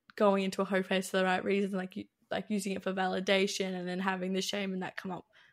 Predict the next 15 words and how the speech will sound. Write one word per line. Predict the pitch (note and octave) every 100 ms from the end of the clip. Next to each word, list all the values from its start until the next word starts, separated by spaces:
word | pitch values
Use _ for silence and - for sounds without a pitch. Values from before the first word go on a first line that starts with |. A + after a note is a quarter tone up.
| _ -
with | G3+ F#3+
that, | G3+ F#3 -
because | F#3 F#3+
it's | E3 -
just, | F#3+
like, | F3+ F#3
it's | F#3 -
never | F#3+
actually | F3 F#3 - F#3+
gonna | F3+
really | F3+ F3+
fulfill | F3+ F#3+ - F#3
you. | F3+ E3+ F2+ E3 A3 - - - _ -
Um, | G3 F#3 F3+ F3+ F3+ F#3+
but | G#3 F#3 F3+ - -